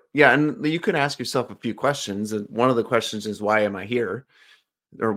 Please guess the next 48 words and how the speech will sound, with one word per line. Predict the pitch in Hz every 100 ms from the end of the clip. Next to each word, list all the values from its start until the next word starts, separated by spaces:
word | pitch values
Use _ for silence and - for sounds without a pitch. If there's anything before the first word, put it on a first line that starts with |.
| 104
"Why | 110 113
are | 113 107
we | 104
here | - 107
now?" | 104 87 95 123 -
Well, | 113
however | 120 113
you | 107
want | 101
to | 90
phrase | 135 135 107
it. | 98 98
But | 101 92
when | - 117
you | 104
think | 135 113
about | 107 107 98
where | 107 104
the | 110
state | 104 117
of | 107
your | 98 90
business | 127 107 98 - 101
and |
you | 104
ask | 104 107
yourself, | 101 104 95
"Why | 107
are | 98
we | 95
here?" | - 120 107
and | 127 120
truly, | - 170 180 170 139
honestly | 127 143 135 - 104
reflect | 104 - 190 -
on | 101 101
that, | - -
you |
know, | 104 107
is | 113 107
your | 107
business | 110 107 113 -
where | 107
you | 104
wanted | 104 104
it | 101
to | -
be | 90 131 143 110